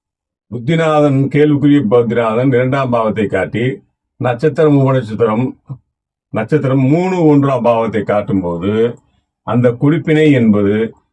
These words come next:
இந்த இரண்டாம் பாவத்தை ஸ்தம்பிக்கும். இது போன்று பதினொன்று, பன்னிரண்டு பாவங்களையும் ஸ்தம்பிக்கக்கூடிய விளைவுதான் ஸ்தம்பிப்பது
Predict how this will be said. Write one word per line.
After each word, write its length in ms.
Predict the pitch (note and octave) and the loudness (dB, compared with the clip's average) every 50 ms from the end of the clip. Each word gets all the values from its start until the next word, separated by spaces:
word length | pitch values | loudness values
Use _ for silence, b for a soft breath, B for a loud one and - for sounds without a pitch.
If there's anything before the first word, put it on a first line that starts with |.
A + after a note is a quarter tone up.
| _ _ - | _ _ -6
இந்த 100 | A2+ A2 | -4 -2
இரண்டாம் 420 | G#2 G2+ - C#3 D3+ D#3 D3 C3 A#2+ | 0 0 0 2 2 0 0 0 0
பாவத்தை 320 | A2 G#2 G2+ G#2 G#2 C3+ C3 | -2 -2 -2 -2 -4 -4 -6
ஸ்தம்பிக்கும். 640 | - - A2 G#2 G2+ G2 G2+ G2 - G#2+ G2+ F#2 F#2+ - _ _ _ _ _ _ _ B2 | -4 -2 -2 0 0 0 -2 -4 -2 -2 -2 -2 -4 -6 _ _ _ _ _ _ _ -4
இது 180 | A#2 A#2+ C#3 C3+ | -2 0 0 0
போன்று 340 | B2 C3 C3+ C#3+ C#3+ D#3+ D#3 B2+ | 0 2 2 2 2 0 -2 -2
பதினொன்று, 460 | - G#2+ A#2+ C3 C3+ C#3+ D3 C#3 - | -2 -2 0 2 2 2 2 2 2
பன்னிரண்டு 480 | - G#2+ G#2 B2 C#3+ D#3+ D#3+ D#3 D3 C3 | 0 -2 0 2 0 2 2 2 0 2
பாவங்களையும் 720 | G#2+ B2 B2 C3 C3+ C3 B2+ A#2+ A#2 A2 A2 G#2+ G#2+ G#2+ A2 A2 - _ _ _ _ _ _ | 2 2 2 2 2 2 2 0 0 0 0 0 0 0 -2 -4 -10 _ _ _ _ _ _
ஸ்தம்பிக்கக்கூடிய 760 | _ _ B2 A#2+ C3+ C#3 C#3+ C#3 C3+ C3 A2 A#2 A2+ A2+ G#2+ | _ _ -2 0 2 0 0 0 -2 -4 -4 -4 -2 -2 0
விளைவுதான் 480 | G2+ G#2 G#2 G#2 G2+ G2 G#2 A#2+ B2+ C#3+ C3+ | 0 0 0 2 0 2 2 0 0 -2 -4
ஸ்தம்பிப்பது 840 | - - _ A#2+ G#2 G#2+ A2+ A#2+ A#2+ G#2 - B2+ A#2 G#2+ G#2 G#2+ | -4 -6 _ -4 -2 -2 -2 -2 -4 -6 -4 -4 -2 -2 0 0